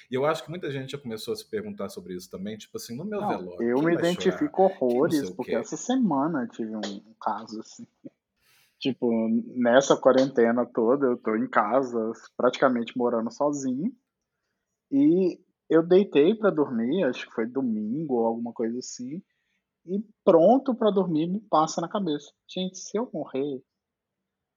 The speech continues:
Speaker 2: vai demorar duas semanas pra alguém me achar."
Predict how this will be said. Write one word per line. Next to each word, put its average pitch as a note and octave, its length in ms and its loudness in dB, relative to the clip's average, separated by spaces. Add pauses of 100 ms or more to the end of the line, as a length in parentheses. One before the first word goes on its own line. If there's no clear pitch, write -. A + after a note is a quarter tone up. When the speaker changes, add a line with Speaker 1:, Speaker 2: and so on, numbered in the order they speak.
(480)
Speaker 2:
vai E3 140 2
demorar F#3+ 500 0
duas G#3+ 420 0
semanas C3+ 600 0
pra A#2+ 100 -4
alguém A2+ 260 -4
me A2 160 -6
achar." G2+ 560 -8